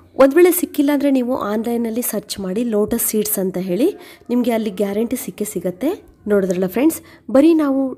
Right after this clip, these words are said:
ಏನೇ ಕಾಯಿಲೆ ಬಂದ್ರೂ ಬರೀ ಟ್ಯಾಬ್ಲೆಟ್ಸಿಗೋಸ್ಕರ ದುಡ್ಡನ್ನ ಖರ್ಚು ಮಾಡ್ತೀವಿ. ಅದ್ರ ಬದಲು ನೀವು ಈ ರೀತಿಯ ರಿಚ್ ಆದಂಥ ನ್ಯೂಟ್ರಿಯೆಂಟ್ಸಿಂದ ಕೂಡಿದಂಥ ಪಾಯಸವನ್ನ ತಿನ್ನುವುದರಿಂದ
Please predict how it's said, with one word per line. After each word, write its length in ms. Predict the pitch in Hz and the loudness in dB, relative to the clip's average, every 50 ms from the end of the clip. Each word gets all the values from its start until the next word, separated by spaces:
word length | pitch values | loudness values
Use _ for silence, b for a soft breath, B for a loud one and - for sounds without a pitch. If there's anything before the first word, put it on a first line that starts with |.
| - - | -14 -14
ಏನೇ 360 | - 220 226 240 247 277 285 | -8 -4 -4 0 0 0 -2
ಕಾಯಿಲೆ 340 | 285 - 233 220 220 226 220 | -2 -4 -6 -4 -4 -4 -4
ಬಂದ್ರೂ 260 | 208 220 208 208 214 | -4 -4 -4 -4 -2
ಬರೀ 220 | 190 208 196 220 | -2 0 -2 -2
ಟ್ಯಾಬ್ಲೆಟ್ಸಿಗೋಸ್ಕರ 920 | 220 214 214 196 202 190 220 220 220 - - 226 208 214 208 - - 208 208 208 175 | -2 -4 -4 -4 -2 -2 -2 -2 -2 -2 -2 -2 -2 -2 -4 -4 -6 -4 -4 -2 -2
ದುಡ್ಡನ್ನ 300 | 185 175 165 196 196 202 208 | -4 -4 -2 -2 -2 -2 -4
ಖರ್ಚು 340 | 196 - 190 190 - 185 190 | -4 -4 -6 -6 -4 -4 -4
ಮಾಡ್ತೀವಿ. 440 | 175 175 175 - 170 180 180 180 B B B B | -4 -4 -6 -4 -4 -4 -4 -4 B B B B
ಅದ್ರ 280 | - 277 269 269 294 311 | 0 0 2 4 4 4
ಬದಲು 340 | 277 285 277 262 214 220 226 | 4 4 2 2 2 0 -2
ನೀವು 300 | 208 202 196 190 196 208 | 0 -2 -2 0 0 -2
ಈ 240 | - 226 233 247 254 | -2 -2 -4 0 2
ರೀತಿಯ 400 | 269 277 269 269 262 262 262 233 | 2 0 0 0 -2 -2 0 -2
ರಿಚ್ 380 | 208 196 190 - - - 240 | -2 -6 -8 -8 -8 -6 -6
ಆದಂಥ 280 | 233 226 233 220 214 226 226 | -4 -4 -6 -6 -4 -6 -4
ನ್ಯೂಟ್ರಿಯೆಂಟ್ಸಿಂದ 800 | 226 202 196 214 226 220 226 240 254 247 240 - - 240 233 220 226 | -4 -2 -2 -2 -2 -2 -2 0 0 0 0 -2 -4 -4 -2 -2 -4
ಕೂಡಿದಂಥ 520 | 220 - 220 214 202 190 196 196 190 196 | -6 -4 -2 -2 -2 0 -2 -4 -4 -6
ಪಾಯಸವನ್ನ 640 | 202 196 - - 214 233 240 233 - 240 233 220 220 | -8 -10 -10 -10 -6 -6 -6 -4 -4 -4 -2 -2 -4
ತಿನ್ನುವುದರಿಂದ 600 | 208 - 208 196 190 185 180 190 180 180 180 | -2 -2 -2 -2 -2 -2 -2 -2 -2 -2 -2